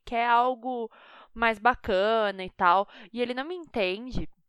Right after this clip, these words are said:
que ele não precisa de um relacionamento no final da escola pra provar que ele vai ter algo pra frente. Porque os pais dele tiveram um relacionamento que ele acha que é maravilhoso. Só que aí as coisas vão rompendo dentro da história de tipo, "Cara,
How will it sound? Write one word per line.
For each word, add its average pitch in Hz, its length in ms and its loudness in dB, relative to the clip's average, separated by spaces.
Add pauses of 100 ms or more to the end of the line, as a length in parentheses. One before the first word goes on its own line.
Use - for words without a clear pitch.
(140)
que 233 460 -10
ele 247 160 2
não 294 100 -4
precisa 302 300 -4
de 302 60 -12
um 277 40 -14
relacionamento 226 720 -6
no 190 80 -12
final 185 240 -6
da 175 120 -2
escola 196 680 0
pra 220 180 -2
provar 202 520 -2
que - 120 -8
ele 220 80 -4
vai 208 140 -4
ter 214 240 -4
algo 214 280 2
pra 214 220 -4
frente. 165 580 -12 (520)
Porque 240 220 -2
os 285 140 2
pais 285 340 0
dele 247 480 2
tiveram 226 640 4
um 214 40 -10
relacionamento 208 840 -6
que - 140 -8
ele 247 100 -4
acha 247 260 2
que - 120 -2
é 240 40 -6
maravilhoso. 240 880 -4 (280)
Só 349 160 -2
que - 120 -4
aí 311 60 4
as 311 140 0
coisas 302 320 -4
vão 254 180 -6
rompendo 196 640 -6
dentro 170 260 -12
da 170 80 -6
história 190 340 -4
de 202 120 -12
tipo, - 340 -18
"Cara, 202 480 0